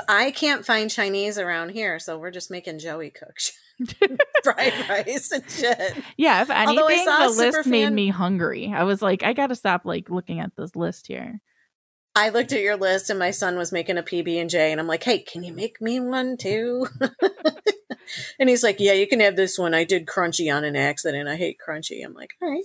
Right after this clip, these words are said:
Speaker 1: cool. Free sandwich."
Speaker 2: <laughs>
Speaker 1: Um, and he cracks me up during this whole quarantine thing. He's like, "Now I know what it feels like to be retired." <laughs> And I'm like,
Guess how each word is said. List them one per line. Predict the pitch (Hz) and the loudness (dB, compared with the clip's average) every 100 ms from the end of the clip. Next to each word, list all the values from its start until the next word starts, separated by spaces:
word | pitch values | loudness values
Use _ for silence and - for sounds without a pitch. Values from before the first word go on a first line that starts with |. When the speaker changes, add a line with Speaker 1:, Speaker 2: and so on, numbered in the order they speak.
| - | -4
Speaker 1:
cool. | 403 233 180 | -2 -2 -6
Free | _ 196 | _ -6
sandwich." | 214 202 226 233 - - - _ _ | -4 -4 -6 -10 -12 -12 -16 _ _
Speaker 2:
<laughs> | 359 - 294 _ _ _ - | -20 -18 -20 _ _ _ -4
Speaker 1:
Um, | 180 151 151 143 139 175 - | -2 -2 -4 -6 -8 -14 -2
and | 269 247 | -2 0
he | 240 330 392 453 | 0 2 2 0
cracks | - 247 220 | 2 2 2
me | 233 202 | -2 0
up | 170 - | 0 0
during | 214 220 | -4 -2
this | 226 226 | -2 -4
whole | - 214 208 | -2 -4 -4
quarantine | - 208 214 233 226 175 165 | -4 -2 -2 -2 -6 -6 -6
thing. | 165 151 147 156 180 _ _ _ _ _ | -6 -6 -6 -10 -14 _ _ _ _ _
He's | - 247 233 240 233 | -6 -2 0 0 2
like, | 220 190 185 180 - _ _ - | 2 2 2 -2 -10 _ _ -4
"Now | 208 196 | 2 4
I | 190 190 | 4 2
know | 185 180 | 2 0
what | 175 170 | 2 0
it | 165 | 0
feels | - 185 170 170 | -2 -4 -2 -2
like | 156 151 | -4 -4
to | 165 | -8
be | 160 | -8
retired." | 147 147 151 - 151 143 131 120 143 185 - | -8 -10 -12 -12 -10 -8 -8 -6 -6 -6 -10
<laughs> | - | 0
And | 370 - | 0 2
I'm | - - | -2 0
like, | 302 277 | -2 -2